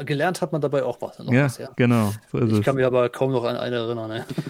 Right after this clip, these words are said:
Speaker 2: Also ich, auch die Disziplin, ich erinnere mich also wirklich, wir haben nachher fast nur noch Wintergames gezockt, wegen Biathlon, wegen Schießen und, und, und, und,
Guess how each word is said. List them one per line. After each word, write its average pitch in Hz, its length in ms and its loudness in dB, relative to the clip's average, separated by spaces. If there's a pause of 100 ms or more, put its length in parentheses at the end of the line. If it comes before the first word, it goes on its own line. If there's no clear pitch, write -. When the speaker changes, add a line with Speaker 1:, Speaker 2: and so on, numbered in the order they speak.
(280)
Speaker 2:
Also 117 160 4
ich, 120 200 0
auch - 120 -12
die 117 100 2
Disziplin, 117 640 4
ich 107 80 -2
erinnere 120 240 4
mich 117 140 2
also 110 200 2
wirklich, 117 240 0
wir 110 60 4
haben 113 200 4
nachher 110 300 0
fast - 300 -4
nur 127 120 4
noch 113 80 2
Wintergames 113 440 2
gezockt, - 340 -2
wegen 110 260 4
Biathlon, 151 480 4
wegen 110 200 4
Schießen 147 360 0
und, 113 140 4
und, 110 200 2
und, 113 180 0
und, 110 180 -2